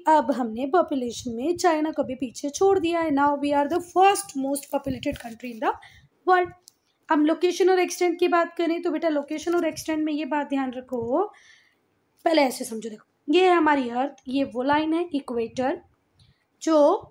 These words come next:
अर्थ को टू हाफ में डिवाइड कर देती है। इसको हम बोलते हैं सदर्न हेमिस्फीयर और इसको हम बोलते हैं नॉर्दर्न हेमिस्फीयर। तो इक्वेटर ने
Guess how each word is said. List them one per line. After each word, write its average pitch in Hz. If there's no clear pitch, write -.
अर्थ 311
को 320
टू 339
हाफ 302
में 285
डिवाइड 254
कर 269
देती 254
है। 381
इसको 277
हम 262
बोलते 254
हैं 262
सदर्न 254
हेमिस्फीयर 285
और 294
इसको 285
हम 269
बोलते 247
हैं 254
नॉर्दर्न 277
हेमिस्फीयर। 254
तो 302
इक्वेटर 359
ने 339